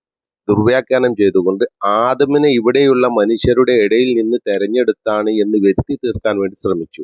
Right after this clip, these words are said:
എന്നാൽ യഥാർത്ഥത്തിൽ ആ ആയത്ത് പറയുന്നത് ആദമിനെയും നൂഹിനെയും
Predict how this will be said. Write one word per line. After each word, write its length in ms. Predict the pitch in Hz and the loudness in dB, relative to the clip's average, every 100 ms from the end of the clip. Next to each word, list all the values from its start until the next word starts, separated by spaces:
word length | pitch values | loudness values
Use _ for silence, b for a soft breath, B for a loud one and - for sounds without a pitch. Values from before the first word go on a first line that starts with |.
| - _ _ _ 110 | -18 _ _ _ -4
എന്നാൽ 280 | 127 151 160 - - | -2 0 -2 -4 -6
യഥാർത്ഥത്തിൽ 760 | 104 120 170 - 147 - 147 147 | -4 0 0 0 -2 -2 -2 0
ആ 120 | 135 135 113 107 | 0 0 2 2
ആയത്ത് 320 | 123 131 - - | 2 0 -2 -2
പറയുന്നത് 600 | 113 104 120 120 123 127 135 - | -2 0 -2 0 0 2 0 0
ആദമിനെയും 880 | 95 104 120 127 127 123 127 135 131 107 | -2 0 0 0 2 2 4 2 2 2
നൂഹിനെയും 720 | 104 113 135 120 123 123 135 | 2 2 2 2 2 2 0